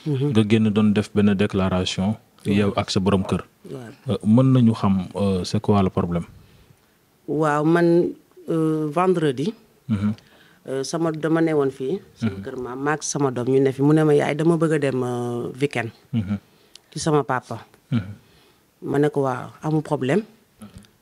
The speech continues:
Speaker 1: Soo demee, da ngay ñëw samedi, parce que
Speaker 2: Mhm.
Speaker 1: damay togg ceeb.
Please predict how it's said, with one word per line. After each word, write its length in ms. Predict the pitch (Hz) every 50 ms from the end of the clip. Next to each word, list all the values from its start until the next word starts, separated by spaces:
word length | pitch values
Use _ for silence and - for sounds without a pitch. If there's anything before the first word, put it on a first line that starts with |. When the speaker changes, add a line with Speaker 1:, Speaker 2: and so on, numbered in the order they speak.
| _ -
Speaker 1:
Soo 220 | - - 170 170
demee, 420 | 165 165 160 147 139 139 151 190 214
da 140 | 180 151 151
ngay 160 | 151 151 151
ñëw 240 | 147 143 139 135 131
samedi, 420 | - - 143 135 123 113 117 120 - -
parce 140 | 139 135 -
que 80 | 117
Speaker 2:
Mhm. 40 | 139
Speaker 1:
damay 520 | 135 135 143 147 143 143 143 143 139 - - - _ -
togg 240 | - 139 123 127 123 -
ceeb. 200 | - 135 123